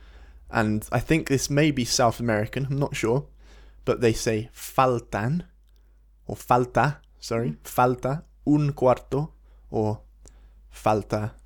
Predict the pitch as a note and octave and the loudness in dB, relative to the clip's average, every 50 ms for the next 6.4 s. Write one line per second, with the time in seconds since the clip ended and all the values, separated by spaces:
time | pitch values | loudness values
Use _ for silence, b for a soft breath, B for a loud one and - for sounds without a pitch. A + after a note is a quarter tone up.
0 | - - - - - - - - - - - - _ - - _ _ _ - - | -20 -20 -20 -20 -20 -20 -20 -20 -20 -20 -20 -20 _ -20 -20 _ _ _ 0 2
1 | B2 B2 A#2+ - A2+ - - - D3 D#3+ D#3+ D3+ - C#3 C3 B2+ B2 - - B2+ | 2 2 0 -2 -4 -6 -4 -2 -2 -2 -2 0 2 4 4 4 2 0 -6 -8
2 | B2+ C3 - _ _ _ _ _ _ _ _ - - A#2+ A2+ A2 A2+ A#2 - - | -8 -8 -12 _ _ _ _ _ _ _ _ -2 0 0 2 0 -2 -6 -8 -8
3 | A#2 A2 G#2 - - - - A2+ G2+ - - - C3 - - - B3 A#3+ A#3 A#3+ | -6 -6 -6 -6 -6 -8 -8 -8 -8 -10 -12 -16 -16 -16 -14 -12 -10 -10 -8 -8
4 | B3 A#2 A2+ - B2 A#2 A2 A2 G#2+ - - - - - - - C#3+ C3 B2+ - | -8 -10 -6 -4 -4 -2 -2 -2 -4 -8 -10 -14 -14 -6 0 4 4 4 4 2
5 | B2 A2 - - B2 A2 G#2 A2 A#2 B2+ C3 - - A#2 A2+ A#2+ C3+ - - - | -2 -2 -2 -2 -4 -4 -2 0 0 0 0 0 -2 -4 -4 -4 -6 -8 -12 -12
6 | - - B3 A3+ - - B3 | -6 -4 -4 -4 -4 -6 -8